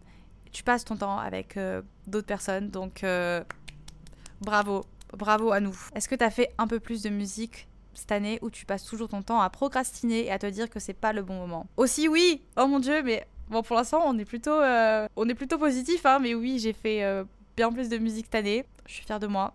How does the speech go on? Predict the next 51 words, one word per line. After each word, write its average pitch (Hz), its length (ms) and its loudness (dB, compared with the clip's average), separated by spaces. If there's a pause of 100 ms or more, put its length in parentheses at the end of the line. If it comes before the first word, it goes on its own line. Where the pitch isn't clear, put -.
(240)
Et, 190 220 -4
euh, 185 280 -2
c'est 196 160 -10
tout 208 80 -14
ce - 80 -12
que 226 80 -6
j'ai 208 80 0
à 196 40 -2
dire 190 120 -4
là-dessus. 190 340 -6
En 180 60 -2
vrai, 185 160 -6
j'ai 180 120 -10
pas 190 300 -4
grand-chose 196 320 -8
à 180 60 -2
dire 185 100 -4
à 180 100 -2
part 196 240 -8
que 185 560 -6 (360)
j'ai 202 160 -4
arrêté, 202 360 -2
on 208 60 -4
va 196 140 -4
dire, 208 160 -2
de 185 580 -2
procrastiner 208 560 -4
les 196 80 -4
choses 208 340 -4
et, 196 280 -4 (640)
et 240 80 -2
je - 40 -8
suis 247 120 -4
passée 254 220 4
un 262 120 6
peu 240 100 2
à 226 60 8
l'action, 208 380 0 (120)
même 202 200 -2
si, 220 280 -4
encore 196 200 -4
une 190 80 -6
fois, 202 160 0
ça 202 120 -6
reste 190 200 -6
un 190 80 -4
plaisir 196 260 -6
pour 196 140 -10
moi 262 280 6
et 240 60 -2
que 220 260 0